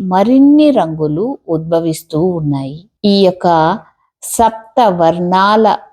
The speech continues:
మిళితమైన భానుని కిరణం గురించి ఈ రోజు తెలుసుకున్నాము. ఈ యొక్క సంక్షిప్త సమాచారం ద్వారా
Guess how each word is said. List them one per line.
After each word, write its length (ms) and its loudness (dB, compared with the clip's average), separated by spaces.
మిళితమైన 920 -2
భానుని 720 2
కిరణం 480 -4
గురించి 600 -10
ఈ 180 2
రోజు 300 2
తెలుసుకున్నాము. 920 -6
ఈ 160 4
యొక్క 580 2
సంక్షిప్త 720 -2
సమాచారం 880 0
ద్వారా 580 0